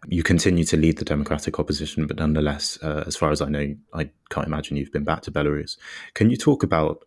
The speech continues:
uh, your, your life in exile and, um, what it's been like outside of Belarus? Obviously, your husband is still in prison.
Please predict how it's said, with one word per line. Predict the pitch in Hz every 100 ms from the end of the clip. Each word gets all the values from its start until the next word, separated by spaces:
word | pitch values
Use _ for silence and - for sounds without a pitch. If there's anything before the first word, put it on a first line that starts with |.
| -
uh, | 76 73
your, | 78 76 76
your | 80 76
life | 76 73
in | -
exile | 73 78 - 71 76 76
and, | 82 76 73 76
um, | 73 71 73 - -
what | 80
it's | 71
been | - 73
like | 73 71 -
outside | 76 - 73
of | 71 -
Belarus? | 78 73 73 71
Obviously, | 71 73 73
your | 73
husband | 76 - 76
is | 71
still | - 76
in | 73
prison. | - 78 76 73 76